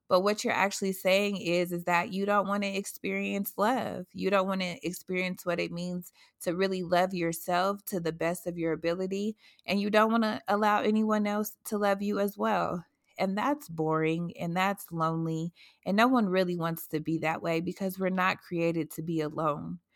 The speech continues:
So the work is hard. It's hella uncomfortable, but it requires consistency and,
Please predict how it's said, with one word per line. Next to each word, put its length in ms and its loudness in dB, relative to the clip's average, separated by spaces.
So 200 4
the 140 2
work 300 2
is 200 2
hard. 520 4
It's 280 -2
hella 500 4
uncomfortable, 960 2
but 260 4
it 140 0
requires 640 2
consistency 880 -2
and, 180 -4